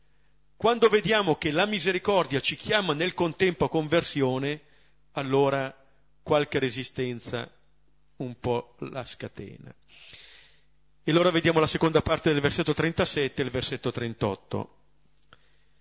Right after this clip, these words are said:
"Assolvete e sarete assolti,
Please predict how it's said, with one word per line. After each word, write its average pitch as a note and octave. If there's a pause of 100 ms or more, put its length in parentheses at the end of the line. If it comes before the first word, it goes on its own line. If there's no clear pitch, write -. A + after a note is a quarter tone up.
(580)
"Assolvete F#3
e D#3
sarete C#3+
assolti, G#2